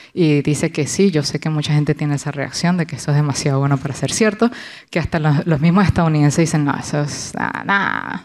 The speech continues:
no." Pero sí, dice que sí es. Y una vez más, eh, si quieren corroborar una vez más, Richard va a estar por aquí más tarde hoy y también en el ejercicio del speed dating. Entonces, eh,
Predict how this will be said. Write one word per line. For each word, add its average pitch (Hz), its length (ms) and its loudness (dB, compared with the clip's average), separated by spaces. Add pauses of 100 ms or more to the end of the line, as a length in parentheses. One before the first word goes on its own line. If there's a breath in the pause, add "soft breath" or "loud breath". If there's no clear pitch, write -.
no." - 200 -10 (360)
Pero 151 160 -2
sí, - 320 0
dice 165 260 -2
que 180 80 -2
sí 160 180 -2
es. 147 240 -6 (760 loud breath)
Y 160 440 2
una 160 280 4
vez 175 80 2
más, 233 400 4 (300 loud breath)
eh, 147 260 -2
si 151 180 -10
quieren 165 280 -4
corroborar 151 680 2
una 214 160 2
vez 233 240 4
más, 262 320 0 (880 loud breath)
Richard 170 340 2
va 170 60 4
a 156 40 0
estar 165 360 0
por 147 140 4
aquí 233 600 4
más 160 240 2
tarde 190 420 4
hoy 208 240 6
y 190 100 4
también 165 380 0
en 180 100 6
el 160 160 6
ejercicio 151 440 2
del 147 80 2
speed 180 280 0
dating. 220 280 2
Entonces, 180 560 -2 (280 loud breath)
eh, 156 240 4